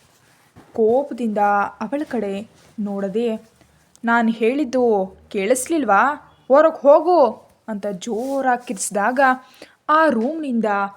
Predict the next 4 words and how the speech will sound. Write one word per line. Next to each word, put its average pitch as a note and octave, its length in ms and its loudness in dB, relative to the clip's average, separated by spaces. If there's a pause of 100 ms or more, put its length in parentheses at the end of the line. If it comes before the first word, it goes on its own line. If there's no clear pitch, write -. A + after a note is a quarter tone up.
(200)
ವೇಗವಾಗಿ G#3 1200 -6 (140)
ಹೊರಬರ್ತಾಳೆ C4+ 760 -6
ಆರೋಹಿ. G#3 600 -6 (1300)
ತನ್ನ E4+ 220 0